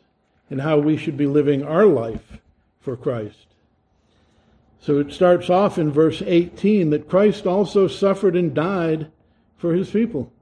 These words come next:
He suffered once for sins. Now, interestingly, your translation may be a little different than the one I read,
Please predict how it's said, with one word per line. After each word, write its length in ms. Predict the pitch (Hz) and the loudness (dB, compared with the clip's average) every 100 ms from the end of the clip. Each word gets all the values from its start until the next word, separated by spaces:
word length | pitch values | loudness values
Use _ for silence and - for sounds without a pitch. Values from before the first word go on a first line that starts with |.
| _ _ _ _ _ _ _ _ _ _ _ _ _ _ _ _ _ _ _ _ - _ - | _ _ _ _ _ _ _ _ _ _ _ _ _ _ _ _ _ _ _ _ -20 _ -2
He 140 | 170 | -2
suffered 400 | - 202 196 160 | 4 2 4 2
once 420 | 180 220 190 - | 4 4 2 -8
for 240 | - 165 160 | -12 -8 -8
sins. 680 | - 208 151 127 123 - 160 | -2 0 0 -4 -8 -12 -8
Now, 280 | 156 160 | -4 -4
interestingly, 960 | 190 185 208 196 175 165 - 165 160 156 | -6 -4 2 4 4 2 -2 0 0 2
your 160 | 151 | 0
translation 720 | 147 180 165 147 180 170 165 156 | 0 -4 -4 0 0 0 -2 0
may 80 | |
be 140 | 151 151 | 0 0
a 80 | 147 | 0
little 220 | 160 143 | 0 0
different 340 | 151 156 135 | -2 -2 -4
than 160 | 147 139 | -4 -4
the 40 | |
one 200 | 135 139 | -4 -4
I 140 | 143 143 | -4 -2
read, 380 | 123 120 131 | -2 -2 -6